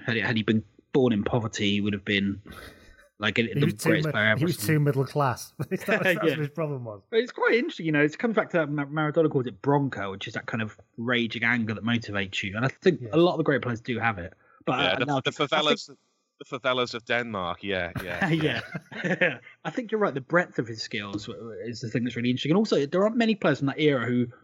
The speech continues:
Speaker 1: look kind of, not all, uh, it's not quite right to say they don't look, players from then don't look awesome now, but,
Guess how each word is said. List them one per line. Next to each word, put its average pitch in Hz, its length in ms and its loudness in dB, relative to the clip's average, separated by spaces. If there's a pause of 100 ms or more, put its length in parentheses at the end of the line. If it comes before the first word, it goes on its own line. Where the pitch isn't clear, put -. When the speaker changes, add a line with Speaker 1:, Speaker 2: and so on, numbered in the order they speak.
(540)
Speaker 1:
look 135 460 2 (180)
kind 120 200 0
of, 117 120 -4 (920)
not 208 240 2
all, 180 280 4 (220)
uh, 135 100 -4
it's 147 120 -2
not 220 120 0
quite 180 160 2
right 156 120 4
to 156 60 -8
say 170 60 2
they 139 60 2
don't 143 160 2
look, 135 260 -6
players 151 240 4
from 135 140 -2
then 131 140 2
don't 120 140 -4
look 113 100 -6
awesome 151 380 4
now, 98 220 -6
but, 101 160 -6